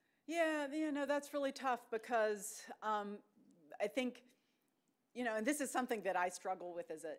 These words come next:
as a teacher as well. Um, it, because to the extent that you highlight, um, the fact that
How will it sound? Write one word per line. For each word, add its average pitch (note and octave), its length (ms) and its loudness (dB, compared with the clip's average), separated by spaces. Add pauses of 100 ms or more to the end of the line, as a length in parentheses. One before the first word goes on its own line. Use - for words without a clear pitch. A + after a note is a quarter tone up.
as D3 80 -12
a C#3+ 80 -10
teacher B3+ 560 -8
as C#3+ 240 -8
well. D#3+ 460 -4 (340)
Um, F3 380 -2 (280)
it, G#3+ 300 -2
because G3+ 560 0
to - 80 -6
the G#3 100 -4
extent G#3+ 520 -4
that F#3 320 2
you F3+ 400 -6 (180)
highlight, G#3 1000 2 (120)
um, E3+ 300 -2
the E3+ 60 -4
fact F#3+ 300 -2
that G3+ 100 -8